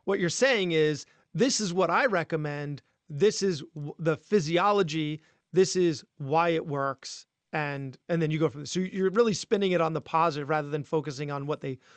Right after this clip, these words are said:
shouldn't do, unless what they're doing is harmful, right? Putting those drops in, in a kid with ear tubes could potentially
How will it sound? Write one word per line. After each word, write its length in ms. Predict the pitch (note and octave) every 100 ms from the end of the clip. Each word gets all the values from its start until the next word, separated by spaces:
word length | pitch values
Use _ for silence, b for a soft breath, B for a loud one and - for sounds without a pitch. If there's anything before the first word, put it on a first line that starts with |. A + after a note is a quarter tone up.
| b
shouldn't 320 | - D4 F3
do, 240 | E3 D3 - b A3
unless 240 | B3 D#3
what 100 | G3+
they're 100 | G3
doing 380 | C3 C#3 F#3+ E3
is 80 | -
harmful, 460 | F#3+ F#3+ D#3 C#3+
right? 200 | E3+ E3+
Putting 200 | F3+ F#3+
those 160 | E3+ C#3+
drops 320 | E3 D#3 -
in, 80 | D3
in 100 | C#3+
a 60 |
kid 100 | C3+
with 120 | C3+ D3
ear 120 | B3
tubes 300 | E3 D#3+ - b b
could 160 | - F3+
potentially 500 | D#3 D#3+ - D#3 B2